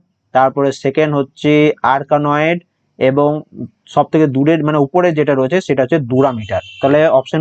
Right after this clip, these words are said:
অনুযায়ী তুমি অ্যান্সার করে দিতে পারো যে পিয়ামিটার, এটা হচ্ছে আমাদের মস্তিষ্কের সবচেয়ে কাছের বা সবচেয়ে ভেতরের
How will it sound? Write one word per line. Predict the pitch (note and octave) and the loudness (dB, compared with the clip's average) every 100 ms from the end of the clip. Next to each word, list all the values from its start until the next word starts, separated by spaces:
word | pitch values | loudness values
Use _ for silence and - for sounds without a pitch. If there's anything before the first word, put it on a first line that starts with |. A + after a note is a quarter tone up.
| D#3 | 0
অনুযায়ী | D#3 E3 | 0 0
তুমি | D3+ C#3 | -2 -4
অ্যান্সার | C3 D3 D3 | -2 -2 0
করে | C#3+ | 0
দিতে | C#3 C#3 | 0 0
পারো | D3 G3 | 0 0
যে | E3+ - | -2 -2
পিয়ামিটার, | C#3+ D3 C#3 B2+ A3 - _ _ _ E3+ | 0 2 0 0 0 -2 _ _ _ 0
এটা | G#3 | 2
হচ্ছে | F3+ G#3 | 2 0
আমাদের | G3 F#3+ F#3+ | 0 2 2
মস্তিষ্কের | D3+ C#3+ D#3 D3 D#3+ D3+ | 0 -2 -2 0 0 0
সবচেয়ে | D3 - C#3 | 0 0 0
কাছের | C3 - A3+ G3+ | 0 2 0 2
বা | F3 D#3+ | 2 2
সবচেয়ে | D#3 - D#3+ B2+ | -4 -2 -2 0
ভেতরের | C#3 C#3+ C#3 | 0 2 0